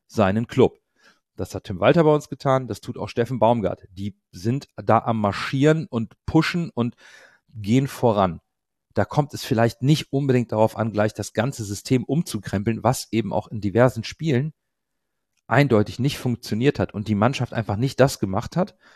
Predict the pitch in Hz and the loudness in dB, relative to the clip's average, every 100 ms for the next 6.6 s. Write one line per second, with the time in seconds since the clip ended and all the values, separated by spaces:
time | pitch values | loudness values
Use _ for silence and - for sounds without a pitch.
0 | _ _ _ - 139 - 120 117 92 120 | _ _ _ -4 -4 2 0 2 0 2
1 | 139 113 117 101 98 - 113 120 104 95 | 2 2 2 0 -2 -4 0 0 0 0
2 | 120 139 113 - 101 92 120 - _ _ | 0 2 0 -4 -4 -2 -2 -4 _ _
3 | 113 - - 110 135 - 185 151 95 92 | -2 -2 -2 -2 -2 -2 0 2 0 -6
4 | - _ _ - 117 123 123 110 101 104 | -10 _ _ -2 2 2 2 2 2 -2
5 | - 98 - 127 160 135 131 135 - - | -4 -8 -4 -2 0 0 0 -2 -8 -4
6 | 123 - 131 - 139 - | -2 -2 -4 0 0 0